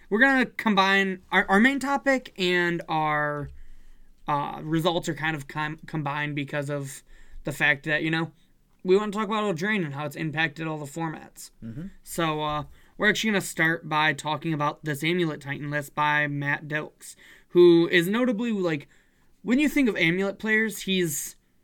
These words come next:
Speaker 1: he's one of the guys. Like, if people are like, "Oh, you know, who should I listen to for Amulet?"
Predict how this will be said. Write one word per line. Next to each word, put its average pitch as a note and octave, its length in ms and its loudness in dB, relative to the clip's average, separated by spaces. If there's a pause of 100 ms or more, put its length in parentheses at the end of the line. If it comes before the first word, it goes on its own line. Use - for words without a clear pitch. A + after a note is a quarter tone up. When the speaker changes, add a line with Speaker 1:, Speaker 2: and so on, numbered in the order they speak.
(320)
Speaker 1:
he's A3 240 2
one G3 120 4
of E3 60 0
the C#3 60 -4
guys. - 480 -12
Like, - 340 -16 (680)
if C#3+ 160 -6
people F#3+ 240 0
are F3+ 100 2
like, E3+ 180 0
"Oh, F3 300 2
you E3 180 0
know, D#3+ 100 0
who E3+ 120 0
should E3+ 180 -2
I E3 60 0
listen E3 240 -4
to E3 80 -2
for E3 140 -6
Amulet?" F3 480 0